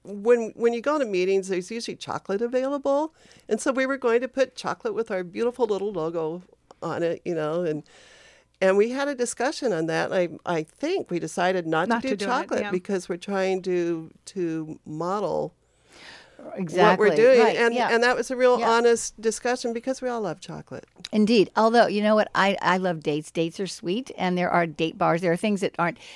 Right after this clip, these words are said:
Speaker 3: So you're right. Sugar, lots of sugar in our culture. That's for
Speaker 1: Mm-hmm.
Speaker 3: sure. And, uh, wow, so you all are wrestling with that.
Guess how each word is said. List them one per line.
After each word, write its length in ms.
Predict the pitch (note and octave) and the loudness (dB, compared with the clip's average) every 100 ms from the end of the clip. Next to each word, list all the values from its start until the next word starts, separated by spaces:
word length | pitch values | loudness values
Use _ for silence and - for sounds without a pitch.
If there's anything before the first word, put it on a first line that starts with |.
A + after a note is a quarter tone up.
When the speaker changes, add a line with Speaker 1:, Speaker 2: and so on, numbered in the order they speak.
| - | -20
Speaker 3:
So 220 | - G#3+ F#3 | 0 2 2
you're 180 | G3+ | 0
right. 320 | G3 G3 C#3+ - | 2 2 2 -4
Sugar, 480 | - A3+ G#3+ G#3 F#3+ | -2 -2 0 0 0
lots 300 | F3 F3 G3 | -2 -4 -8
of 60 | |
sugar 280 | - D3 D3+ | -10 -8 -8
in 80 | D3 | -8
our 100 | D3 | -10
culture. 360 | - - - D#3+ | -12 -12 -14 -10
That's 180 | D3+ F#3 | -4 -4
for 160 | F#3+ | -4
Speaker 1:
Mm-hmm. 80 | F#3 | -4
Speaker 3:
sure. 240 | F3+ - - _ - _ - | -6 -8 -14 _ -20 _ -4
And, 320 | F3 E3 E3+ E3 | 0 0 -2 -4
uh, 200 | D3+ - | -4 -4
wow, 280 | E3 G3 E3+ | -2 -2 -4
so 160 | - | -4
you 160 | E3+ F3+ | -2 0
all 100 | E3+ | 0
are 60 | D#3+ | 0
wrestling 300 | G3 F#3 D#3+ | -2 -4 -6
with 100 | - | -6
that. 160 | - | -8